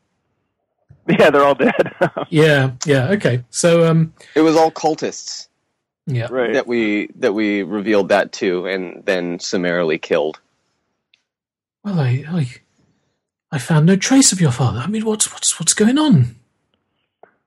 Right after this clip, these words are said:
Speaker 1: Well, uh, may I, may I sit and let me
Speaker 2: Oh, yes,
Speaker 1: please
Speaker 2: please,
Speaker 1: introduce my,
Speaker 2: please.
Speaker 1: uh, my traveling companions to you.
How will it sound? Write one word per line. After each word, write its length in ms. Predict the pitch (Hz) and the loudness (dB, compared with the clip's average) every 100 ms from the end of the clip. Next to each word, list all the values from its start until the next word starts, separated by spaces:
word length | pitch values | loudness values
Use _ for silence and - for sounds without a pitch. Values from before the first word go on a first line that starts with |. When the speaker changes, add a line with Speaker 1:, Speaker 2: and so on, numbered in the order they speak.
| _ | _
Speaker 1:
Well, 360 | 170 190 160 131 | -2 2 4 2
uh, 160 | - 147 | 0 -2
may 520 | - 170 170 196 202 | -10 -14 -6 0 2
I, 120 | 185 | 2
may 200 | 185 180 180 175 | 0 0 0 -2
I 100 | 170 - | -2 2
sit 220 | 175 127 | 2 2
and 100 | 147 | -2
let 120 | 175 190 | -2 0
me 260 | 185 165 143 - | -2 -4 -10 -6
Speaker 2:
Oh, 40 | 214 | 2
yes, 200 | 269 277 | 2 2
Speaker 1:
please 160 | 165 | 0
Speaker 2:
please, 180 | - 302 | 2 4
Speaker 1:
introduce 360 | 131 160 - - | 4 2 -2 -6
my, 180 | 147 143 | 0 2
Speaker 2:
please. 160 | 139 135 | 4 2
Speaker 1:
uh, 320 | 135 127 127 - - | 0 -2 -6 -18 -8
my 120 | 139 | -6
traveling 440 | 139 170 165 143 123 | 0 2 2 2 -4
companions 600 | 127 117 120 120 123 117 - | -12 -10 -10 -8 -14 -16 -12
to 60 | 127 | -10
you. 300 | 117 120 | -8 -10